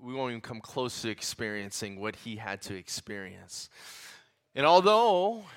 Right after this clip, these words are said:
we probably won't, we do live in interesting times, don't we? This is something else that we've talked a little bit about. Natural disasters,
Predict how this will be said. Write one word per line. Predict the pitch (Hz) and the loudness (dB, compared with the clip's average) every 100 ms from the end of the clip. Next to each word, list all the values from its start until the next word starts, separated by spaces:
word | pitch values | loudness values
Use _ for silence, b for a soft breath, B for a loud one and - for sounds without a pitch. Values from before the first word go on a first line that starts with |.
| 147 | -8
we | 143 | -6
probably | 160 185 175 165 151 151 | 0 4 4 2 0 0
won't, | 143 160 135 107 113 - - - - | 0 0 -2 -4 -10 -10 -10 -10 -14
we | 120 127 175 | -8 -4 -4
do | 139 170 | -4 -4
live | 135 147 127 | 0 0 0
in | 123 | -2
interesting | 123 - 120 - 117 104 | -4 -4 -6 -6 -8 -10
times, | - 135 104 95 95 | -6 -4 -4 -6 -4
don't | 113 117 98 | -4 -4 -8
we? | 95 95 - | -16 -20 -16
This | 113 110 120 | -10 -8 -6
is | |
something | - 123 127 120 | -2 -2 -2 -2
else | 123 104 - - - | -2 -2 -4 -10 -4
that | 104 95 _ B B - | -4 -6 _ B B -8
we've | 110 - | -8 -6
talked | - 110 104 | 0 0 0
a | 107 | -6
little | 107 104 | -4 -4
bit | 92 104 | -4 -6
about. | 95 98 90 82 - _ _ B B B B _ | -4 -4 -4 -6 -10 _ _ B B B B _
Natural | 131 147 151 147 135 | 2 4 2 -2 -4
disasters, | 131 127 131 127 127 - 117 98 95 107 - | -2 0 2 2 2 -2 -6 -8 -10 -10 -10